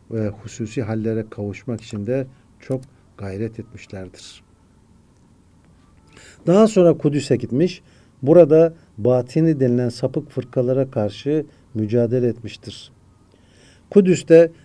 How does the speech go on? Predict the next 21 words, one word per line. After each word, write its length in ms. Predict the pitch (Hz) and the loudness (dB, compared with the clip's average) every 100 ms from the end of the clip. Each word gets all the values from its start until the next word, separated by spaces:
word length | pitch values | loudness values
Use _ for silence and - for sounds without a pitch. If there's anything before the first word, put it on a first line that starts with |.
| _ | _
bir 160 | 139 165 | 4 4
müddet 360 | 156 - 139 | 4 2 -2
kaldıktan 500 | - 127 127 135 147 | 0 -4 -2 -2 -2
sonra 280 | 131 131 107 | -2 -4 -4
hacca 280 | 120 117 131 | -6 -4 -6
gider 380 | 110 107 156 160 - _ _ | -2 0 0 0 -20 _ _
ve 40 | |
haccı 420 | 110 - 120 - 147 | -12 -8 -8 -2 -2
mütakip 580 | 120 123 113 110 160 - _ - | -2 -4 -6 -2 -4 -4 _ -6
tekrar 440 | 147 143 131 120 | -6 -2 -2 0
Bağdat'a 420 | 113 110 110 120 | -2 -2 -4 -6
geri 300 | 101 104 104 | -6 -4 -6
döner. 500 | 95 85 80 - - _ _ _ _ _ _ _ _ _ _ _ _ _ _ _ - _ _ _ _ _ _ _ _ _ _ - - - | -10 -14 -18 -20 -20 _ _ _ _ _ _ _ _ _ _ _ _ _ _ _ -20 _ _ _ _ _ _ _ _ _ _ -20 -20 -2
Nizamiye 580 | 139 156 208 226 208 170 | 0 4 6 6 4 4
Medresesi'nde 1000 | 156 143 151 143 135 135 127 160 190 - | 2 2 -2 -2 -6 -4 -2 0 0 0
Şam'da 440 | - 135 143 170 | -4 -2 0 2
yazmış 480 | 160 139 135 185 - | 2 2 0 -4 0
olduğu 440 | 139 127 123 123 | 0 0 0 -2
İhya-i 520 | 117 131 113 151 151 123 | -2 -4 -2 0 0 0
Ulumuddin 680 | 123 131 127 123 165 160 127 | -2 -2 -2 -4 -2 -2 -2
kitabını 600 | - 120 104 120 170 | -6 -6 -4 -2 -2